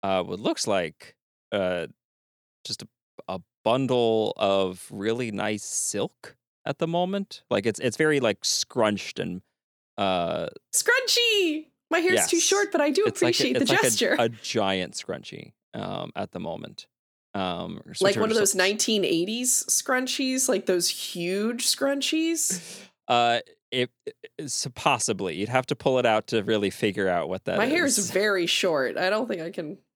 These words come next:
Speaker 2: Alita, Alita doesn't have very long hair, but we'll see what we can do.
Speaker 1: Maybe, like, a collar. Um, switching over to Solinar, uh, a-, again, the, the, the arm sort of, like, tugs you closer, um, into, into the, the, this, this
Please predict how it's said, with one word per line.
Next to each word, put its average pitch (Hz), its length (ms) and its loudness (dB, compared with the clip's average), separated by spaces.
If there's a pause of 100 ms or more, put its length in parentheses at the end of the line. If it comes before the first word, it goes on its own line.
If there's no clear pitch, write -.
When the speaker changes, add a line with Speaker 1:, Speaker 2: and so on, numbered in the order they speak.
(280)
Speaker 2:
Alita, 233 300 -2
Alita 254 340 -2
doesn't 214 240 -2
have 190 140 0
very 165 180 2
long 151 260 0
hair, 151 260 0
but 147 280 -4
we'll 180 340 -4
see 180 160 -4
what 147 80 -2
we 214 80 -6
can 175 120 -8
do. - 140 -6
Speaker 1:
Maybe, 160 140 0
like, 165 140 -4
a - 80 -2
collar. - 500 -6 (720)
Um, 113 680 0 (560)
switching 156 240 0
over 139 100 0
to 104 60 0
Solinar, 98 640 -2
uh, 92 300 0
a-, 110 200 0
again, 107 280 2
the, 98 260 0
the, 98 260 -2
the 117 80 0
arm 120 240 0
sort 113 120 -4
of, 104 60 2
like, 95 160 0
tugs - 360 0
you 104 100 0
closer, 92 600 -2 (380)
um, 90 580 -8 (320)
into, 98 520 -2
into 95 260 -6
the, 85 240 -4
the, 85 160 -10 (100)
this, - 380 -8
this 92 240 -4